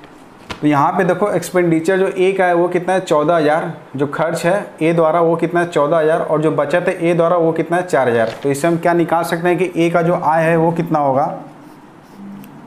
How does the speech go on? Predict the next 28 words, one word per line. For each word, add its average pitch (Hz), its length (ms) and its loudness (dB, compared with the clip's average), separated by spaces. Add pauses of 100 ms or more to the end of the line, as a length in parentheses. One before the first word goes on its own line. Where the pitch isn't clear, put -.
(400)
ए 165 160 2
का 175 120 0
जो 175 140 2
आय 165 280 2
है 175 140 2
वो 170 180 2
कितना 170 260 -2
होगा, 139 400 0 (540)
Expenditure 160 760 0 (220)
खर्च - 460 -4 (360)
plus 147 420 -2 (560)
saving 175 480 0 (120)
या 143 160 2
बचत। 160 480 -2 (1080)
तो 143 80 -2
expenditure 156 600 0
यहाँ 170 220 0
पे 185 60 -2
कितना 165 300 -2
है, - 260 -4 (460)
चौदह 139 300 0
हज़ार 160 400 0 (2250)
Plus 160 220 0
saving 165 500 -2
कितना 175 220 -2
है 175 160 2
ए 170 60 2
का, 185 220 -2